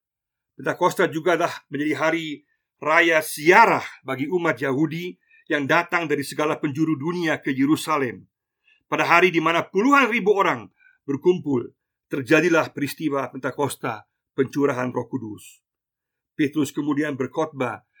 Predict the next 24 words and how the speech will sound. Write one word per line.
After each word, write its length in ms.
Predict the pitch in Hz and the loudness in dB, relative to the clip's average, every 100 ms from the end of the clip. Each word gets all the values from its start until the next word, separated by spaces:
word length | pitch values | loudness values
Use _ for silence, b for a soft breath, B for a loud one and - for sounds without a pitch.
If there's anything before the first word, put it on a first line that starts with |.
| b | b
dan 240 | 127 120 | -8 -8
tiga 400 | - 160 151 147 _ | -8 -2 -2 -2 _
ribu 400 | - 156 135 147 | -8 -6 -2 2
orang 400 | 147 131 104 92 _ _ _ _ | 2 2 -2 -12 _ _ _ _
menjadi 400 | - 123 127 123 | -8 -2 0 -2
percaya. 480 | - - 113 104 95 _ _ _ _ _ _ _ _ | -6 -10 -10 -10 -14 _ _ _ _ _ _ _ _
Inilah 480 | 147 165 151 143 113 | -6 -2 0 0 0
waktu 480 | 147 - - 143 135 | -2 -2 -2 -4 -4
atau 240 | - 131 | -8 -8
kairos 560 | - 139 127 131 - - | -2 -2 -2 -4 -8 -10
Allah, 320 | 113 110 104 - _ _ _ _ | -10 -10 -14 -20 _ _ _ _
cikal 400 | - 175 - 139 | -10 -8 -2 -2
bakal 400 | 123 131 - 127 | 0 -4 -4 -8
gereja, 480 | 120 123 120 110 110 | -6 -6 -6 -6 -10
tiga 240 | - 165 156 | -10 -2 -2
ribu 240 | 151 143 | 0 -2
orang 320 | 143 123 107 95 _ _ _ | -2 -2 -6 -16 _ _ _
menjadi 240 | 143 127 120 | -6 -4 -4
percaya. 480 | 127 - 110 98 - _ _ _ b b | -10 -12 -14 -14 -20 _ _ _ b b
Nubuatan 560 | 160 143 180 233 233 196 | 0 4 6 6 4 0
Yesus 400 | 208 208 175 - | 0 2 -2 0
bahwa 240 | 156 156 | 2 4
Petrus 400 | 202 208 185 196 | 2 0 -2 -4
menjadi 400 | 180 156 160 170 | -2 0 0 -2